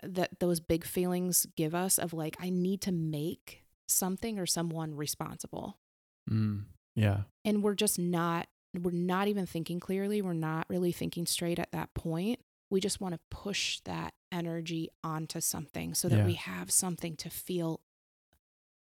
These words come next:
Speaker 1: awful at,
Speaker 2: Right,
Speaker 1: right?
Speaker 2: right.
Speaker 1: So
Speaker 2: Yeah.
Speaker 1: that is a really important thing to notice about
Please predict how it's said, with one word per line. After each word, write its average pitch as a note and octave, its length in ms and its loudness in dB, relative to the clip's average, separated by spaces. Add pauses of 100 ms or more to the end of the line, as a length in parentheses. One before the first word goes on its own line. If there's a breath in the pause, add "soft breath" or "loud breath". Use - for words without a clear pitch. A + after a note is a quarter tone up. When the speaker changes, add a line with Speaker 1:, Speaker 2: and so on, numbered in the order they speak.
(140)
Speaker 1:
awful E3 540 -2
at, - 380 -10
Speaker 2:
Right, A2+ 400 8
Speaker 1:
right? A2 140 6
Speaker 2:
right. A2 280 8 (540)
Speaker 1:
So B2 280 8
Speaker 2:
Yeah. G3+ 200 6
Speaker 1:
that G#3+ 340 4
is B3+ 160 4
a A3 60 6
really F#3+ 300 6
important F3 640 2
thing F3 220 0
to - 140 0
notice D#3+ 560 2
about F#3 480 2